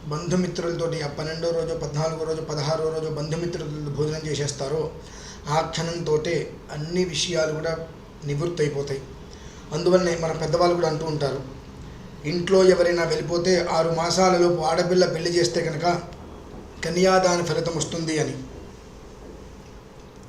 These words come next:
మరి కన్యాదాన ఫలితం వస్తుంది అని కన్యాదానం చేయాలంటే బంగారం తీసుకోవాలి, వెండి కొనాలి, కొత్త బట్టలు కొనాలి,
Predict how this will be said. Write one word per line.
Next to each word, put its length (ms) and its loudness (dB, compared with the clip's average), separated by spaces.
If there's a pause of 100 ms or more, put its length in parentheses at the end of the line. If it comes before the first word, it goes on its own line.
(580)
మరి 500 6
కన్యాదాన 680 6
ఫలితం 440 2
వస్తుంది 420 0
అని 120 0
కన్యాదానం 640 2
చేయాలంటే 800 0 (800)
బంగారం 480 -2
తీసుకోవాలి, 640 -4
వెండి 340 -4
కొనాలి, 360 -4
కొత్త 220 -6
బట్టలు 340 -6
కొనాలి, 440 -2